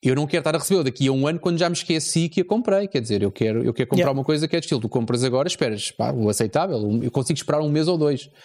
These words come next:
Speaker 1: Mais que isso já
Speaker 2: Uhum.
Speaker 1: me parece, quando ela chega, corre o risco de já não, de já não ter utilidade.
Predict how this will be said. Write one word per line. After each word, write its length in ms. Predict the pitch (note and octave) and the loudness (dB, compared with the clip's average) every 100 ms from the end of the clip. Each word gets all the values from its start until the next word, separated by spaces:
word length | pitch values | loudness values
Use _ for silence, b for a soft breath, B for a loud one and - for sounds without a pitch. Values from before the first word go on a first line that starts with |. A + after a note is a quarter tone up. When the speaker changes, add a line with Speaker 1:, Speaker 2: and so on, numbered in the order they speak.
| B B B | B B B
Speaker 1:
Mais 240 | A#2 B2 - | 0 0 -2
que 160 | C3+ | 0
isso 120 | B2+ | 2
já 120 | D#3 C#3 | 2 0
Speaker 2:
Uhum. 60 | |
Speaker 1:
me 40 | C#3 | 0
parece, 480 | D3 C3+ C#3 - D3 | 0 0 -2 -4 -2
quando 200 | - C#3+ | 0 0
ela 160 | C#3+ | 0
chega, 360 | C#3 - D3 E3 | 0 0 0 0
corre 200 | - E3 | 0 -2
o 20 | |
risco 280 | C#3 E3+ - | 0 -4 -2
de 60 | C#3 | 0
já 120 | D#3 | 0
não, 560 | D#3 D#3 D#3+ D#3+ E3 E3 B B B B B B - | 0 0 0 0 0 -2 B B B B B B -2
de 80 | C3 | 0
já 80 | |
não 80 | C3 | 0
ter 140 | B2 A2+ | 0 -2
utilidade. 440 | A2 G#2 F#2+ - | 0 2 0 -2